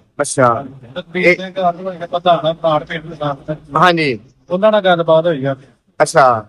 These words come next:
Speaker 2: ਹਾਂਜੀ, ਉਹ ਬਹੁਤ ਸੰਯੋਗ ਆ ਉਹਨਾਂ ਦਾ।
Speaker 1: ਚਲੋ, ਧੰਨਵਾਦ ਤੁਹਾਡਾ ਜੀ। ਆ ਜਾਓ ਤੁਸੀਂ, ਆ ਜਾਓ ਨਾਲ ਹੀ ਆ ਜਾਓ। ਤੇ ਸਾਈਂ ਜੀ, ਆਹ ਅੱਜ ਦੇ ਪਾਣੀ ਦੇ ਹਾਲਾਤ ਵਾ।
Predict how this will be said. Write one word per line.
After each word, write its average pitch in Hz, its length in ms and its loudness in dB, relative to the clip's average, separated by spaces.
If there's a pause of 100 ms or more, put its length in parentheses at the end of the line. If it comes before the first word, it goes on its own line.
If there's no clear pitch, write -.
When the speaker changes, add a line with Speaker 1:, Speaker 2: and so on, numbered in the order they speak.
(140)
Speaker 2:
ਹਾਂਜੀ, 131 260 -14 (180)
ਉਹ 180 180 -4
ਬਹੁਤ 175 240 0
ਸੰਯੋਗ 160 340 -6
ਆ 156 60 -2
ਉਹਨਾਂ 143 160 -6
ਦਾ। 135 120 -8
Speaker 1:
ਚਲੋ, 135 260 0 (100)
ਧੰਨਵਾਦ 135 420 2
ਤੁਹਾਡਾ 143 280 0
ਜੀ। 147 140 -4 (120)
ਆ 147 100 4
ਜਾਓ 190 160 0
ਤੁਸੀਂ, 147 580 -8 (360)
ਆ 151 80 4
ਜਾਓ 196 100 -2
ਨਾਲ 175 220 4
ਹੀ 185 60 4
ਆ 175 100 4
ਜਾਓ। 170 160 0
ਤੇ 175 180 -4
ਸਾਈਂ 170 180 0
ਜੀ, 190 160 0
ਆਹ 180 340 4
ਅੱਜ 165 140 -2
ਦੇ 170 220 4
ਪਾਣੀ 160 360 2
ਦੇ 165 120 0
ਹਾਲਾਤ 165 380 2
ਵਾ। 175 180 4